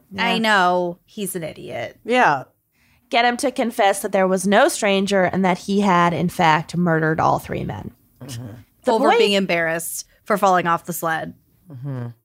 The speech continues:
Speaker 1: The boy didn't offer much in terms of motive. He just described how in the middle of the night he'd gotten up,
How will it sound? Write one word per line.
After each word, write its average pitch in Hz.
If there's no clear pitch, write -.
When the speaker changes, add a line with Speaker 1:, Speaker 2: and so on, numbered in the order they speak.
Speaker 1:
The 226
boy 285
didn't 320
offer 285
much 254
in 269
terms 240
of 214
motive. 220
He 262
just 196
described 196
how 196
in 190
the 185
middle 190
of 185
the 196
night 190
he'd 185
gotten 170
up, 220